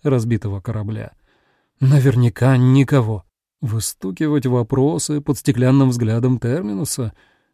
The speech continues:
Но ведь они не станут по порядку рассказывать свою историю. Они начнут звать его, просить кислорода, молить о спасении.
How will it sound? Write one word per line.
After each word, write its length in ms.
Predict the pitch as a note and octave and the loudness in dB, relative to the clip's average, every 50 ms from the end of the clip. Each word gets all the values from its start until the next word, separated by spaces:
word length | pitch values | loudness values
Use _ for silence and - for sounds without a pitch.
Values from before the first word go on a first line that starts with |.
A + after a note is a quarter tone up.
| _ _ | _ _
Но 140 | - A#2 A2 | -2 0 0
ведь 220 | A2 G#2+ G#2+ - A#2+ | 2 0 0 -2 -2
они 260 | G#2 G#2 G#2+ A2 G#2 | -2 0 0 0 0
не 220 | G2+ G#2 A2 A2+ | 0 0 0 -2
станут 420 | G2 - - - F#3+ F3+ C#3 G2+ - | -4 -6 -8 -6 -4 -4 -4 -4 -4
по 100 | - A#2 | -6 -4
порядку 440 | - B2 A2+ B2 A#2 - - A#2+ | -4 -2 -2 -2 -4 -6 -8 -8
рассказывать 560 | A2 G#2+ G2+ - - D3 C3 A2+ A2+ A2 A2 - | -8 -8 -8 -4 -2 -2 -2 -2 -2 -4 -4 -4
свою 260 | - B2+ A#2 A2 A2 | -4 -4 -2 -2 -2
историю. 440 | G#2 - - D3+ B2+ G#2+ G#2 - - _ _ _ _ _ _ _ _ | -4 -4 -6 -6 -6 -6 -10 -14 -18 _ _ _ _ _ _ _ _
Они 220 | - G3+ A3 A#3 A3+ | -12 -8 -6 -6 -4
начнут 480 | G#3 G3 F#3+ D3 - F#3+ G3+ G3 D#3 | -4 -4 -4 -4 -2 -2 0 0 0
звать 360 | B2+ C3+ C3 D#3+ F3+ E3+ C#3+ - | 0 0 0 2 2 2 2 2
его, 380 | A#2+ A#2+ A#2+ G#2 G#2 G2 B2 - | 0 0 0 0 -2 -4 -6 -4
просить 380 | - C#3+ C3+ - - G#3 F3 - | -2 0 0 0 0 -4 -2 0
кислорода, 640 | F#3 D3+ - C#3 C3+ A#2+ A2+ C3+ F3+ F#3 C#3 A#2 A2 | -2 0 2 2 2 4 4 4 4 2 2 2 4
молить 340 | A2 B2 B2+ C#3+ F#3 F#3+ - | 4 4 4 4 4 2 2
о 60 | - | 0
спасении. 800 | - - - C3 - - - F#3+ G3+ F#3 D3 B2 A2+ G2+ F#2 | 0 0 0 0 0 0 -2 -2 0 2 2 2 2 0 -2